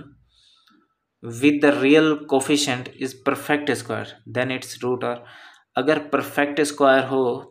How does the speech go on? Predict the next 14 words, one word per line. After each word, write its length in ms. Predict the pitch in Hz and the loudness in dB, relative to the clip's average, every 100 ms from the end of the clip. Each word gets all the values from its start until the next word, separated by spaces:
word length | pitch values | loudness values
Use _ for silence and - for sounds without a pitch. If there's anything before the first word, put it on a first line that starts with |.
| - | -4
तो 100 | 120 | -2
रूट्स 340 | 117 135 139 - | 2 0 0 -2
क्या 180 | 139 131 | 0 0
होंगे, 320 | 123 110 110 113 - - _ _ - | -2 -6 -8 -10 -18 -20 _ _ -6
रियल, 500 | 117 135 151 156 156 - - _ - | 0 4 4 2 -2 -14 -20 _ -2
इरेशनल 680 | 131 135 139 139 135 135 - - | 0 2 0 0 -6 -8 -10 -14
and 140 | 107 | -10
अनइक्वल, 520 | 117 123 127 127 123 127 - _ _ _ _ _ _ - | -8 -6 -8 -6 -6 -8 -16 _ _ _ _ _ _ -8
रियल, 520 | 113 120 139 147 143 147 - - _ - | -4 2 6 6 4 -2 -8 -20 _ -10
रेशनल 580 | 110 123 123 135 135 131 - - | -4 -2 -2 -2 -2 -4 -10 -12
and 180 | 117 113 113 | -10 -8 -6
अनइक्वल, 560 | 117 123 113 120 120 120 _ _ _ _ _ _ _ 113 | -6 -8 -6 -8 -8 -14 _ _ _ _ _ _ _ -10
रियल 460 | 120 139 147 147 147 127 | -2 4 6 4 2 -4
and 200 | 123 | -8